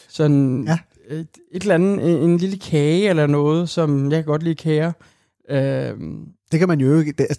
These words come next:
Speaker 2: det, det kan man overhovedet ikke se på dig længere.
Speaker 1: Nej.
Speaker 2: Altså, du kan lide kager.
Speaker 1: Men jeg spiser stadigvæk kager. Jeg
Speaker 2: Det er
Speaker 1: spiser bare
Speaker 2: utroligt.
Speaker 1: lidt af det her gangen.
Speaker 2: Ja.
Speaker 1: Jeg tror mere, jeg vil have sådan en dag. Jeg tror,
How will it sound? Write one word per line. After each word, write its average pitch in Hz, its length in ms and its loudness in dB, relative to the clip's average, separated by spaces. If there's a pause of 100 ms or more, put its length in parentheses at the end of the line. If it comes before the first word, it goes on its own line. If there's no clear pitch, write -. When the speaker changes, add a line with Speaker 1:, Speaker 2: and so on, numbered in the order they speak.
Speaker 2:
det, 139 100 -2
det 147 60 -2
kan 135 80 0
man 117 120 -4
overhovedet 135 300 0
ikke 117 140 -2
se 127 140 -2
på 120 140 -2
dig 113 100 0
længere. 110 400 -8
Speaker 1:
Nej. 165 120 0
Speaker 2:
Altså, 165 120 2
du 131 120 -4
kan 123 100 -4
lide 120 100 -2
kager. 123 220 -2
Speaker 1:
Men 190 120 4
jeg 185 140 4
spiser 247 200 -2
stadigvæk 180 380 0
kager. 156 180 -2
Jeg 156 120 -2
Speaker 2:
Det 143 60 0
er 151 40 2
Speaker 1:
spiser 143 120 0
bare - 100 2
Speaker 2:
utroligt. 190 160 0
Speaker 1:
lidt 208 140 -2
af 151 100 -2
det 156 100 -2
her 147 60 -2
gangen. 139 300 -4 (120)
Speaker 2:
Ja. 117 100 -8 (600)
Speaker 1:
Jeg 190 120 -4
tror 240 140 0
mere, 233 260 4
jeg 226 120 2
vil 208 80 2
have 220 100 -2
sådan 233 180 0
en 254 120 0
dag. 226 260 -4 (120)
Jeg 185 120 -4
tror, 220 280 0